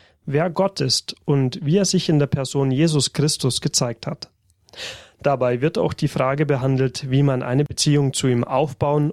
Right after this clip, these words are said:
und vertiefen kann. Bis dahin können Sie auch gerne diese Sendung nochmals oder für Reinschalter gar erstmals in Gänze hören,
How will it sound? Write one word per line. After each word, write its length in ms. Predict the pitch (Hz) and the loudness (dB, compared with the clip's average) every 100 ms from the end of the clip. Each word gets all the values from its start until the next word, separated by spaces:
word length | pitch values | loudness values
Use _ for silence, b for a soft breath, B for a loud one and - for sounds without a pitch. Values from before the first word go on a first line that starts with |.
| _ - | _ 0
und 280 | 165 190 - | 2 2 2
vertiefen 580 | 196 180 - 135 135 | 0 0 -2 -2 -4
kann. 300 | 117 123 113 - _ _ _ _ _ - B B B - | -6 -6 -8 -12 _ _ _ _ _ -20 B B B -4
Bis 180 | 131 - | -4 0
dahin 520 | 120 131 156 151 143 | 0 2 4 4 2
können 260 | 151 165 | 2 4
Sie 160 | 156 170 | 4 2
auch 220 | 147 - | 0 -2
gerne 320 | 165 175 190 | 0 4 4
diese 320 | 139 190 180 160 | 4 2 4 2
Sendung 420 | 139 143 151 143 | 4 4 2 2
nochmals 720 | 123 143 151 143 147 - - b b | 0 -2 0 0 0 -4 -10 b b
oder 240 | 208 196 | 0 0
für 200 | - 147 | 0 0
Reinschalter 800 | 120 123 160 170 165 170 170 170 _ _ _ - | 0 0 2 2 0 2 0 0 _ _ _ -4
gar 180 | 151 | -2
erstmals 560 | 170 185 - - 180 175 | 0 -2 -2 0 0 4
in 160 | 180 156 | 2 4
Gänze 480 | 139 131 - 131 | 2 0 -2 -2
hören, 380 | 113 139 165 170 | 0 2 2 0